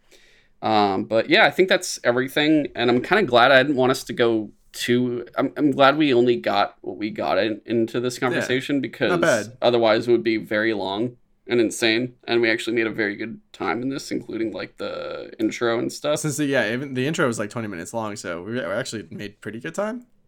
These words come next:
Speaker 1: Yeah. Um,
Speaker 2: Seeing as we covered, like, two of the biggest movies of the year <laughs> in one episode.
Speaker 1: Pretty much, yeah. Uh, two of the highest grossing movies. It's insane. It, you know what's funny is, one last thing,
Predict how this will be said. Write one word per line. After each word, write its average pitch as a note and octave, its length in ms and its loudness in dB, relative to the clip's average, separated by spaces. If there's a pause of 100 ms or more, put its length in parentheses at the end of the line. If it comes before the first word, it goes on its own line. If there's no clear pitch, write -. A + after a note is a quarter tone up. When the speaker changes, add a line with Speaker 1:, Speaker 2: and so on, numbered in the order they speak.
Speaker 1:
Yeah. A#2+ 280 4 (1080)
Um, A#2 560 6
Speaker 2:
Seeing C3 140 -2
as B2 100 -2
we B2 100 0
covered, B2+ 220 0
like, A#2 200 0
two C3 160 0
of A#2+ 60 0
the A#2+ 80 -4
biggest A#2+ 260 -2
movies A#2 260 -2
of A#2 80 -4
the A#2 60 -2
year A#2+ 180 2
<laughs> - 80 -2
in B2+ 140 -4
one A#2 120 -2
episode. C3+ 520 -4 (200)
Speaker 1:
Pretty E3 300 4
much, G#2 340 -6
yeah. C2+ 240 -6 (480)
Uh, D2 300 -6
two - 140 -10
of - 40 -6
the - 60 -6
highest - 340 -4
grossing - 280 -10
movies. - 280 -12
It's - 200 -16
insane. - 340 -12
It, - 180 -6 (220)
you F3+ 100 2
know C#4 60 8
what's F#4 140 4
funny D3+ 500 2 (760)
is, D3+ 400 4
one D3+ 120 4
last C#3+ 280 4
thing, C3+ 360 2